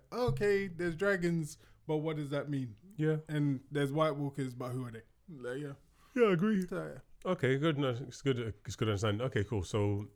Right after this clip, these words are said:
Speaker 2: if that's your range, so yeah, so you, so this is a seven,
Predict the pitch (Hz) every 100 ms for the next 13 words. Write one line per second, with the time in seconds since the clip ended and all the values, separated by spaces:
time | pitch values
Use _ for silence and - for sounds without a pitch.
0 | - 117 127 135 113 110 104 104 101 -
1 | _ _ _ _ _ - - 101 95 113
2 | 110 107 - - 113 107 110 104 104 98
3 | - - - - 107 101